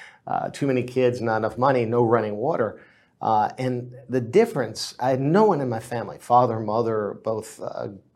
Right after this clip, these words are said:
dropped out in grammar school, different times back then. But, um, brothers, sisters, none of them went on to college, and, and they, they live very happy lives. And this is why it's not, it's not education is money.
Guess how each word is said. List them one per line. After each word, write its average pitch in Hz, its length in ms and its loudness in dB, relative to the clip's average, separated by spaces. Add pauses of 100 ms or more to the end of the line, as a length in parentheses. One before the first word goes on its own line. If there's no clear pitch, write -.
(200)
dropped 117 260 4
out 117 240 2
in 104 140 -12
grammar 120 320 0
school, - 400 -18 (520)
different 127 280 0
times 117 280 -4
back - 280 -8
then. 113 180 -12
But, 117 300 -4
um, 113 320 -4
brothers, 123 500 2
sisters, 120 640 -2 (140)
none 127 220 2
of 107 180 0
them 110 340 -2 (340)
went 113 220 2
on 117 280 0
to - 100 -14
college, 143 540 0
and, 110 420 -10
and 113 260 -8 (400)
they, 160 280 4
they 170 200 4
live 240 200 2
very 190 200 4
happy 190 300 2
lives. 151 400 4
And 135 100 -6
this 185 160 -6
is 156 100 -10
why 135 440 2 (220)
it's 139 180 -4
not, 190 320 2 (580)
it's - 140 -8
not 190 240 2 (180)
education 151 540 0
is 123 160 -2
money. 135 440 2